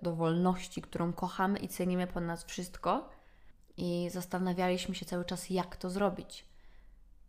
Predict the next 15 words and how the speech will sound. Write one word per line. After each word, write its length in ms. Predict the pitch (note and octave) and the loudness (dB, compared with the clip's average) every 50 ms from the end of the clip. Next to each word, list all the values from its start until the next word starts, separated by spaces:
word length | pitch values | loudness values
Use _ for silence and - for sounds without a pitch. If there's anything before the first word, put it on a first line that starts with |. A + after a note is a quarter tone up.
| - - - | -20 -8 0
Jak 260 | - G3+ G#3 G#3+ - - | 2 2 2 4 4 4
możemy 400 | G3+ G3 F#3+ F#3+ F#3+ F#3+ F#3+ F3+ | 4 6 6 4 4 2 2 2
zarabiać, 920 | F#3 F3+ E3+ F3 F3 E3+ E3 E3 E3 F3 G#3 - - - - - - - - - - | 4 4 4 6 6 6 6 6 4 4 4 0 -4 -8 -10 -12 -14 -16 -14 -10 -6
żeby, 680 | F3 F3 - F3 E3 F3+ F3 E3+ F3 F3 F3 - - - - - | -4 0 0 0 2 6 6 8 8 8 6 4 0 -6 -8 -8
żebyśmy 400 | F#3 F#3 F3+ F#3 - - G3+ G3 | -6 -6 -4 -2 2 4 6 6
mogli 260 | G3 G3 G3 G3+ G3+ | 6 6 4 2 0
po 120 | G3+ F#3 | 0 -2
prostu 300 | F#3 - F#3 F3+ - - | -2 -2 -4 -6 -6 -8
podróżować 540 | - - F3 E3 D#3 D#3+ E3 D#3+ D#3 D#3 - | -6 -4 -4 -2 -2 -2 -2 -2 -2 -4 -6
po 140 | - - E3 | -6 -8 -8
świecie. 420 | - - - C#3+ - - - - - - - - - - - - - - - - - - | -8 -6 -6 -8 -6 -8 -10 -12 -12 -14 -18 -20 -20 -20 -20 -20 -20 -20 -20 -20 -14 -10
I 80 | - D#3+ | -8 -8
wtedy 340 | - - - F#3 F3 F3+ F3 | -6 0 2 2 2 2 0
przyszedł 360 | F3+ - - F3 F3+ E3 - - | -4 -4 -4 -4 -4 -4 -2 -2
Amazon, 540 | - D3+ D3+ D3 D3+ D#3+ D#3+ D#3+ F3 F#3+ | -2 0 2 2 0 0 0 -2 -2 -4